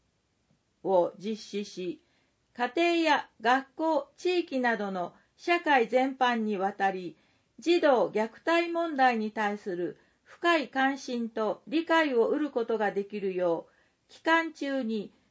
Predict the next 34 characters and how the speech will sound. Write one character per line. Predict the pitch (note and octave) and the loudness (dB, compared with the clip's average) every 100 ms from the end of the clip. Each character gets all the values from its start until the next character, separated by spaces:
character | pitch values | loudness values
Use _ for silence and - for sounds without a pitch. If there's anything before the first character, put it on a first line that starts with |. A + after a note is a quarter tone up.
| _ | _
児 | B3 E4+ | -2 2
童 | D#4+ C4 - | 4 2 2
虐 | G#3+ A3+ - | -2 -4 -4
待 | - E4+ E4+ | 0 2 2
防 | C#4+ D4 | 2 0
止 | D4+ C4+ | -2 -2
の | C4 | -2
た | B3+ B3 | -2 -2
め | A3+ G#3 | -2 -4
に、 | F#3+ G#3 - _ _ _ | -6 -10 -16 _ _ _
広 | - F4 E4+ D#4 | 0 2 2 0
報、 | A3 F#3+ - | 0 0 -2
啓 | - E4 E4+ | -4 -2 -2
発 | E4 D#4+ - | -2 -6 -8
活 | E4 D#4+ C4+ | -6 -6 -4
動 | A3 G#3+ | -2 0
な | G#3 G3+ | -2 -4
ど | F#3 | -4
の | E3+ D#3+ - | -6 -8 -10
取 | - A3+ | -4 -2
り | D4 | -2
組 | - C4+ B3 | -4 -4 -2
み | |
を | A3+ F#3+ - _ _ | 0 0 -4 _ _
集 | - - E4 D#4+ | -10 0 2 2
中 | - D4+ C#4+ | -2 -4 -4
し | - - | -8 0
て | A#3+ | 2
行 | - - A3+ | 2 -2 -2
っ | G#3 F#3+ | 0 -4
て | F#3 - F3+ | -4 -2 2
い | E3 | 2
ま | D3+ C#3+ | 0 -6
す。 | D#3+ - _ | -8 -20 _